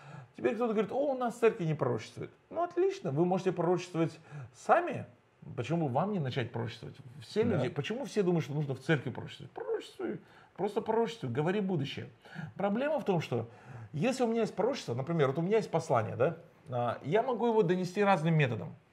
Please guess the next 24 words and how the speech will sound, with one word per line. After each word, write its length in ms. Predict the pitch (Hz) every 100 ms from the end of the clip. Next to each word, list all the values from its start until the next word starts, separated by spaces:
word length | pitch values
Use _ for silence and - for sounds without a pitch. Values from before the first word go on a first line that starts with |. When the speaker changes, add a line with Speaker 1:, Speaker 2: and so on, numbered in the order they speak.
| _ - -
Speaker 1:
Некоторые 560 | - 190 302 - 254 214
думают, 260 | 180 139
что 120 | -
пророчество — 360 | 131 185 233 180
это 100 | 127
когда 180 | 147 147
ты 160 | - 131
голос 280 | 147 131
меняешь: 280 | 127 131 - - -
"Я, 680 | 120 135 139 120 147 143
Бог, 560 | 123 120 147 147 143 135
говорю 600 | 147 156 143 139 151 147
тебе 480 | 139 120 135 147 151
сейчас". 1200 | 143 147 127 - 135 156 156 156 151 151 151 127 - - - - - - -
Но 100 | 269
я 300 | 285 277 269
просто 400 | 262 262 247 233
доношу 360 | 190 220 220 240
послание, 600 | 220 - 220 262 262 202
которое 320 | 180 185 175
внутри 420 | 160 175 202 254
в 60 | -
сердце 340 | 180 135 117
есть. 200 | - -